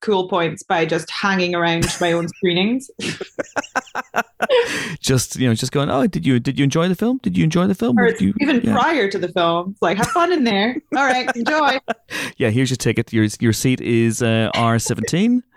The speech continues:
Speaker 2: <laughs>
Speaker 1: I'm in it. I'm in this.
Speaker 2: Amazing. But yeah, 'cause you, can you, I can't really imagine how much time it would take to prepare for you to go to, say, a screening of Endgame, uh, dressed as Nebula. I mean, that would be,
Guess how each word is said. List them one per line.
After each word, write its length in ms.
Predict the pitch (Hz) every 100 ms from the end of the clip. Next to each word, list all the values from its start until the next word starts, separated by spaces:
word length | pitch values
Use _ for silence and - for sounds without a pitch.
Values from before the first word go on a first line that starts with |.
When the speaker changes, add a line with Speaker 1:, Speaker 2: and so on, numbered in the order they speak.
| - _
Speaker 2:
<laughs> 1700 | _ - - - 1077 - 1077 - 855 - - - - - - 285
Speaker 1:
I'm 120 | 277
in 120 | 311 302
it. 160 | - - - 233
I'm 100 | 262
in 120 | 240
this. 260 | 202 - 214 - 415 - - - 370 - 339 - 302 _ - - - 151
Speaker 2:
Amazing. 460 | 110 110 104 107 98
But 120 | 110
yeah, 160 | 107
'cause 200 | 104 110 -
you, 80 | 110
can 160 | 123
you, 120 | 110
I 120 | - 113
can't 320 | - 131 117
really 260 | - 104 98
imagine 560 | 101 98 95 87 80 101
how 220 | 101 98
much 360 | 95 95 - -
time 280 | 98 98
it 60 | 92
would 100 | 82
take 380 | - 90 - -
to 160 | - 87
prepare 400 | 92 95 95 90
for 180 | -
you 140 | 95 92
to 100 | 92
go 140 | 92
to, 340 | 90 92 87 80 _ - - - _
say, 240 | - 98 98
a 60 |
screening 280 | - 98 92
of 100 | 90
Endgame, 520 | - 92 92 92 87 - _ _ -
uh, 240 | 101 87
dressed 260 | - 92 -
as 100 | 90
Nebula. 440 | 90 87 80 87 - -
I 40 | 104
mean, 160 | 95
that 220 | 92 78
would 220 | 92 82 -
be, 360 | - 50 -